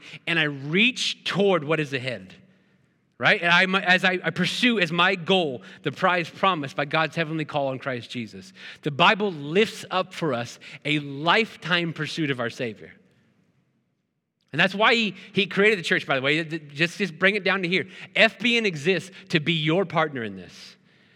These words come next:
That we are here to be the place and the people to help you take that next step and then take the next one and take the next one.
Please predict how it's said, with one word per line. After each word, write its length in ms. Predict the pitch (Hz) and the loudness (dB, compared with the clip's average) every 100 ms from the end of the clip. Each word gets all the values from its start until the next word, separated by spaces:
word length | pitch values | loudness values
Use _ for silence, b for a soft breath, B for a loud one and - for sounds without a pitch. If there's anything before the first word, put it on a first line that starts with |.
| b | b
That 120 | 147 | -2
we 140 | 151 214 | 2 4
are 80 | 208 | 4
here 200 | 208 202 | 4 2
to 60 | |
be 120 | 185 | 2
the 100 | 156 | -4
place 540 | 135 - 190 233 - - 185 143 | -6 -2 0 0 -4 -14 -8 -2
and 100 | 147 | -2
the 60 | |
people 380 | - 190 156 131 | 0 0 0 -6
to 80 | 117 | -2
help 200 | 180 185 | 0 -2
you 120 | 165 | -6
take 260 | - 202 190 | 0 2 2
that 140 | 143 | 0
next 300 | 143 196 - | 0 -2 -4
step 360 | - 170 170 - B B | -2 -2 -2 -8 B B
and 100 | 139 | -2
then 120 | 147 | 0
take 180 | 160 165 | 0 -2
the 80 | 143 | 0
next 340 | 139 190 - | 2 2 0
one 220 | 190 180 B B | -2 -2 B B
and 100 | 143 | -4
take 200 | 160 143 | -2 -2
the 60 | 139 | -4
next 360 | 123 - - | -6 -10 -18
one. 220 | 69 85 | -20 -20